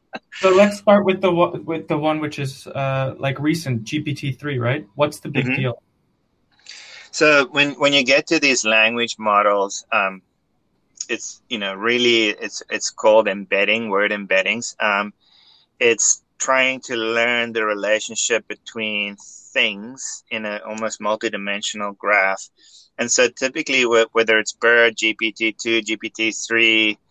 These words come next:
Speaker 2: Elmo, the issue is there is just on how many parameters you've trained.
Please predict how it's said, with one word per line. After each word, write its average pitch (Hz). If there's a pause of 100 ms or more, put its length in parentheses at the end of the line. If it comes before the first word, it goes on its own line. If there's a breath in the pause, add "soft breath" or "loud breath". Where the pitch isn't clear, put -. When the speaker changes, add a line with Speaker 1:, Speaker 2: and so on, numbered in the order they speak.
(280)
Speaker 2:
Elmo, 113 (440)
the 120
issue 135
is 117
there 113
is 110
just 117
on 110
how 110
many 113
parameters 101
you've -
trained. 101